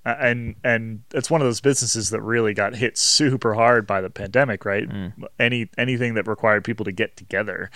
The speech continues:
Speaker 1: So I'm not surprised that they will do almost anything to pull it off, even if the timing isn't
Speaker 2: Yeah.
Speaker 1: perfect.
Speaker 2: And of course, the other thing with Sea Otter is that it's, the trade show element's just a very small part of it. I mean, it's, it's a mass participation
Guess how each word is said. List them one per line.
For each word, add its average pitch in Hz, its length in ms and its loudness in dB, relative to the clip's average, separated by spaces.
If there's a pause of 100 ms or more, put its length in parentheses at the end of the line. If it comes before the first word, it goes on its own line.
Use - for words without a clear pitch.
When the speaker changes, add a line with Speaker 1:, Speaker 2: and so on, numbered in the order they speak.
(680)
Speaker 1:
So - 160 4
I'm 143 60 8
not 143 160 4
surprised 110 380 0
that 104 80 -10
they 95 240 -2 (760)
will 123 120 4
do 123 200 4
almost 110 260 2
anything 107 220 -2
to 90 60 -12
pull 98 180 -2
it 95 60 -4
off, 95 240 2
even 101 180 -4
if 95 100 -10
the - 60 -20
timing 95 320 -8
isn't - 160 -10
Speaker 2:
Yeah. 101 100 -2
Speaker 1:
perfect. - 340 -8 (240)
Speaker 2:
And 160 160 2
of 151 220 4
course, 135 320 6
the 120 100 0
other 117 140 4
thing 104 220 -2
with 95 180 -4
Sea - 240 -4
Otter 92 240 0
is 98 120 -4
that 98 140 -4
it's, - 300 -12
the 92 120 -6
trade 110 300 4
show 98 140 -2
element's 92 360 -2
just - 220 -10
a 95 40 -12
very 90 200 -4
small 90 220 -6
part 90 260 -2
of 82 80 -10
it. 82 220 -8
I - 60 -12
mean, 85 120 -8
it's, - 260 -12
it's - 160 -14
a 101 40 -4
mass 95 240 -4
participation 90 960 -8